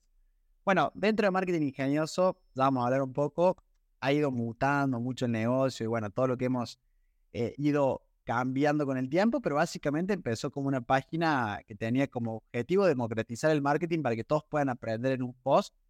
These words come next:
o en un contenido, ¿no? Eh, y mi historia se remonta al, al dos mil diecinueve, cuando yo trabajaba en una agencia de marketing,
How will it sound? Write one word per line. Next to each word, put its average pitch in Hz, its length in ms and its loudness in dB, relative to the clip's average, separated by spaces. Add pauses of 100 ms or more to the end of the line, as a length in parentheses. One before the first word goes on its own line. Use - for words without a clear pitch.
o 113 100 -4
en 110 100 0
un 117 380 -2 (240)
contenido, 110 640 0
¿no? 123 240 -6 (600)
Eh, 127 300 0
y 139 100 2
mi 139 100 2
historia 180 360 2
se 147 160 -4
remonta 143 800 0
al, 117 260 -4
al 120 160 -4
dos 123 160 -4
mil 156 160 -2
diecinueve, 165 600 -2
cuando 123 180 -4
yo 127 140 -4
trabajaba 131 580 0
en 139 60 -2
una 139 160 -2
agencia 135 400 -6
de 127 100 -2
marketing, 165 600 -2